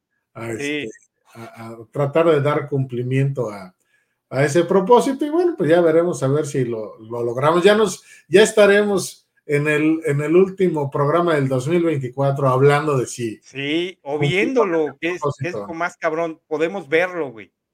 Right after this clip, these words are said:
Speaker 2: Eso,
Speaker 1: Exacto.
Speaker 2: ese propósito es un propósito muy, muy visible.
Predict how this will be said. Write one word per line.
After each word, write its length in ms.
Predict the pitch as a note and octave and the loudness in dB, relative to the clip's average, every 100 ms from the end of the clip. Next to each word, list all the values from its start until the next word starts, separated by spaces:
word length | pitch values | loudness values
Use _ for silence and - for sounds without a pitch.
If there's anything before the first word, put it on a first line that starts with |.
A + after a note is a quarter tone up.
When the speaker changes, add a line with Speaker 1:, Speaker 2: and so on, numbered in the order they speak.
| _ _ _ | _ _ _
Speaker 2:
Eso, 200 | F3+ C#3 | -2 2
Speaker 1:
Exacto. 300 | A3+ G#3+ G3 G#3 | 2 2 0 -4
Speaker 2:
ese 260 | G3+ C4 | -8 -10
propósito 580 | - G#3 - G#3 A3+ G#3 | -6 -6 -4 -4 -4 -10
es 100 | F#3+ | -12
un 160 | G#3 G#3 | -10 -8
propósito 560 | F#3 - F3+ G3 E3+ | -10 -10 -14 -12 -10
muy, 380 | D3 D#3+ G3 G3 | -8 -6 -6 -10
muy 460 | D#3 D#3+ G3 A#3 A3+ | -16 -8 -4 -4 -4
visible. 680 | F3 C#3 E3+ D3+ C3+ G2+ | -6 -6 -10 -6 -6 -8